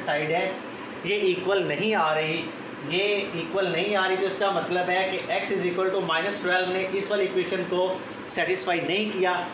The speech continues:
तो ये x is equal to minus twelve, हमारे पास क्या आ रहा है, फिर एक्सट्रेनियस आ गया है, और ये हमारे पास सॉल्यूशन सेट आया है, ये हमारे पास फालतू है, और ये हमारा क्या है, सॉल्यूशन है, सेट है। तो हमारे पास जो सॉल्यूशन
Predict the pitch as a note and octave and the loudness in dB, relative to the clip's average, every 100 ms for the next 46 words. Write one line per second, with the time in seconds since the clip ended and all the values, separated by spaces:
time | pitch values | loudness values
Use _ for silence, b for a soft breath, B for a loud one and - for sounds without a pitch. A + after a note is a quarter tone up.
0 | - F3+ E3 G3 E3+ - G#3 F3+ F3 F#3+ | -4 0 0 0 0 0 0 0 2 0
1 | F3+ D#3 F3 F3+ F#3 F#3 E3 F3+ F#3+ E3 | 0 0 0 -2 0 0 0 0 0 0
2 | D#3+ E3 F3+ - F#3 F#3 D#3+ D#3+ D3 B2+ | 0 0 0 0 2 2 2 2 0 -2
3 | - - - - - E3+ G#3+ A#3 A#3 A3+ | -6 -6 -4 -4 0 0 2 2 2 2
4 | A3 A#3 A#3 - - - E3+ E3 F#3 G#3 | 2 0 -2 -6 -8 -2 0 2 2 2
5 | F#3 F#3 F3+ - F3 F3 F3 - G3 - | 2 2 0 0 -2 -2 -2 -2 -2 0
6 | F3+ F3+ F3 D#3 F#3+ F3 E3 E3+ - D#3+ | 2 2 2 2 2 2 0 0 0 2
7 | D3+ D3+ F#3 F3+ E3+ E3+ E3 D#3+ D#3+ E3 | 2 2 2 2 2 0 2 2 2 2
8 | F3+ - D#3 D#3 F#3+ G#3 G#3+ - - - | 0 0 -2 -2 0 0 -2 -6 -10 -6
9 | - E3+ - - - - - D#3+ G3 D#3+ | -2 0 0 -2 -4 -8 -8 -4 -2 0
10 | F3 F3 F3 E3 F3 F3+ | 0 0 -2 -2 -2 -2